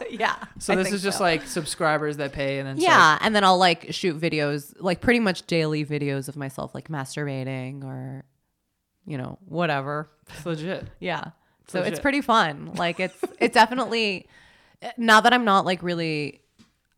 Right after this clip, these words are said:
Speaker 1: I mean, the last three years I was with a company called Wicked, so I was only shooting, like, one movie every few months.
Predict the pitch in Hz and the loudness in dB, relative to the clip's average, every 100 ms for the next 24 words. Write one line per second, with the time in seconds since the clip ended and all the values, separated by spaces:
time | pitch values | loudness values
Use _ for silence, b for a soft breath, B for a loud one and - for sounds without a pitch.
0 | _ _ - 208 196 185 180 180 208 180 | _ _ 0 2 2 4 4 4 0 -2
1 | 160 165 165 165 160 156 160 170 151 147 | -2 -2 -2 -4 -4 -8 -8 -10 -8 -4
2 | 160 143 143 160 160 160 160 151 151 - | -4 -2 -4 -4 -6 -4 -2 0 -2 -6
3 | 156 156 - 147 143 143 139 143 143 143 | -6 -6 -4 -4 -4 -8 -8 -10 -8 -8
4 | 139 143 139 139 127 - - 139 131 127 | -8 -8 -8 -8 -10 -12 -10 -8 -6 -6
5 | 190 208 - | -8 -14 -20